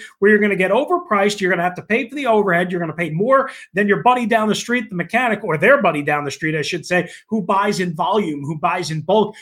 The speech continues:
who they're gonna give a discount to because they know him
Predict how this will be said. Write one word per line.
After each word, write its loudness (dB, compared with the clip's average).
who 2
they're 0
gonna -2
give 0
a -2
discount -2
to -4
because -4
they -6
know -2
him -2